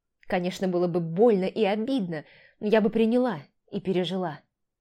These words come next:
Тем более я и не ждала, что он в одночасье станет папой нашему ребёнку. Вообще не строила в отношении его отцовства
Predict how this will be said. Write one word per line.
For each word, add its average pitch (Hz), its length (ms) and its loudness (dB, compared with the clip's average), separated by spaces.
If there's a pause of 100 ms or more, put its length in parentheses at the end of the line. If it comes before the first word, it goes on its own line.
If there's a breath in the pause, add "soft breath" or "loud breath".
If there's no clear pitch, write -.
(400)
Тем 196 220 0
более 202 260 4
я 202 180 4
и 208 40 6
не 208 120 2
ждала, 247 360 0
что - 200 -8
он 190 140 -2
в 175 40 0
одночасье 170 720 -4 (200 loud breath)
станет 277 440 -2
папой 185 320 -2
нашему 175 380 -6
ребёнку. 170 600 -8 (540)
Вообще 202 400 -2
не 196 100 -2
строила 208 380 -2
в 175 40 -2
отношении 185 500 -2
его 180 180 0
отцовства 175 580 -4